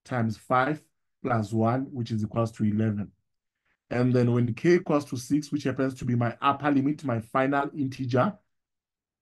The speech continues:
plus one, that is going to be thirteen, which means I've got nine plus eleven plus thirteen. How many terms now? One, two,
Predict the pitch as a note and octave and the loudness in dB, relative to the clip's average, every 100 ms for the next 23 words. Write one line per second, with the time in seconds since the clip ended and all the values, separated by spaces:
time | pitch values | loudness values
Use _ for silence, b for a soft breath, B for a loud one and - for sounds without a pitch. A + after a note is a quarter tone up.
0 | _ _ _ - B2+ A#2 G#2+ A2 A#2+ A2+ | _ _ _ 0 4 4 2 2 2 2
1 | A2 A2+ - _ _ _ A#2+ B2+ B2+ C3 | 0 -2 -12 _ _ _ 0 0 0 -6
2 | A2 A#2 A#2 A#2 A2 B2 - _ _ _ | -4 0 0 0 0 0 -4 _ _ _
3 | _ A#2 G#2+ A2 G2+ - _ _ _ _ | _ 0 2 0 -2 -4 _ _ _ _
4 | _ _ _ B2 B2 - C3 B2+ A#2+ A#2+ | _ _ _ -2 -2 0 0 0 -2 -2
5 | A2 G#2+ A2+ G#2 A#2 A#2+ B2+ D#3+ G#3+ - | -2 0 0 0 0 2 2 2 0 -4
6 | _ _ _ _ - A#2 G#2+ G2 A2 A2 | _ _ _ _ -2 0 -2 -4 -4 -2
7 | A#2+ C#3 D3 E3 F#3 - _ _ _ - | 0 0 2 2 0 -4 _ _ _ -4
8 | A2+ A2 G2+ - A2 G#2 - G2 F#2+ - | -2 -2 -4 -8 -4 -4 -4 -6 -6 -14
9 | _ _ _ _ - D3 F3 F3 E3 - | _ _ _ _ 2 6 6 6 4 4
10 | E3 D3+ C3 C3 A#2 G2 F#2 _ _ _ | 2 2 0 -2 -2 -4 -10 _ _ _
11 | _ - A2+ A2+ B2+ F3 G3+ - _ _ | _ -8 -2 0 2 0 -2 -10 _ _
12 | _ _ _ _ _ _ _ - B2 A#2 | _ _ _ _ _ _ _ -8 -4 -4